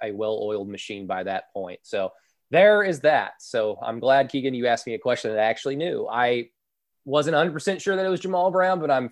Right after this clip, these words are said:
fair-, I was fairly certain. So I, I'm glad I'm, I'm one and oh thus far. So before we get into the scheduling, I did wanna point out another thing. I was listening to our friends at the West of Everest podcast, Keegan, and, uh, Grant and Lee Benson do a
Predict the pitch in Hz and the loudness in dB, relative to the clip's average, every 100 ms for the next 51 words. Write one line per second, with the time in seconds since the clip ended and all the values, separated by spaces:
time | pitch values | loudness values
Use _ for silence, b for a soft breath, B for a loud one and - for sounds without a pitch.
0 | - 147 143 117 113 - 127 127 - 123 | 0 2 2 -2 -2 -4 -2 -2 -2 -4
1 | 123 - 110 107 _ 107 - 131 127 156 | -4 -6 -4 -4 _ -10 -8 -6 0 2
2 | 139 107 120 117 110 110 127 127 117 98 | 2 0 -6 -8 -4 -2 0 0 0 -2
3 | 87 _ _ - 107 - - - - _ | -6 _ _ -8 -8 -8 -12 -12 -14 _
4 | - - _ _ _ _ _ _ _ _ | -12 -12 _ _ _ _ _ _ _ _
5 | 147 - 240 226 196 208 190 175 - - | -8 4 6 6 6 4 4 -4 -6 0
6 | 151 147 160 143 131 156 147 147 117 - | 0 2 -2 -2 -4 -2 0 0 -2 -4
7 | 139 120 127 123 - 113 117 117 110 110 | -4 -2 0 -2 -4 -4 -4 -4 -4 -4
8 | 113 107 _ _ _ _ _ - 123 113 | -4 -8 _ _ _ _ _ -10 -6 -2
9 | 135 - 127 120 123 113 120 113 104 104 | -2 -2 -8 -2 0 0 -2 -4 -6 -6
10 | 104 - 95 101 107 - 101 95 104 101 | -6 -6 -8 -6 -6 -4 -4 -2 -2 -2
11 | - 104 101 95 _ _ _ - 104 92 | -4 -8 -8 -10 _ _ _ -6 -4 -2
12 | 90 90 95 113 113 110 _ _ - 110 | -4 -6 -2 0 0 -2 _ _ -14 -8
13 | 110 98 107 101 110 104 104 101 98 92 | -8 -8 -8 -8 -10 -8 -8 -4 -4 -6